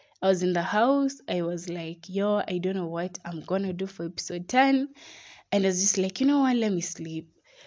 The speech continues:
God will come through, okay?" So, guys, my mind has this really funny thing it does.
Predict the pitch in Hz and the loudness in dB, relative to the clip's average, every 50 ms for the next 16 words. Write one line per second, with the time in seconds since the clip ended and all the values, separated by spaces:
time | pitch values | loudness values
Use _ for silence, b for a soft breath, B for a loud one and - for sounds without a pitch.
0 | b b b 196 202 233 240 185 170 160 160 - - 165 160 - - - - - | b b b 0 2 4 4 4 2 -2 -2 -2 -4 -4 -4 -4 -8 -10 -10 -8
1 | 180 175 180 - - 208 - 247 262 277 - - _ _ _ _ _ _ - - | -8 -8 -8 -8 -10 -6 -4 -4 -4 -4 -6 -12 _ _ _ _ _ _ -20 -20
2 | _ - - - - 247 233 220 214 214 214 202 196 196 - 214 214 196 185 180 | _ -18 -12 -4 2 4 4 4 4 2 0 -2 -2 -4 -4 -2 -2 0 -2 -2
3 | 175 - 180 - - 185 190 185 190 196 202 202 190 180 180 170 175 180 180 170 | -2 -4 -8 -10 -8 -6 -4 -2 0 0 -2 -2 -4 -4 -6 -8 -8 -6 -6 -6
4 | 175 175 - - 175 - 175 175 170 165 170 - 156 165 160 151 - - 160 165 | -6 -8 -10 -12 -8 -4 -4 -4 -4 -6 -8 -8 -6 -6 -8 -8 -8 -8 -8 -8
5 | 170 160 175 175 165 165 202 240 240 | -8 -8 -8 -6 -4 -4 -4 -4 -6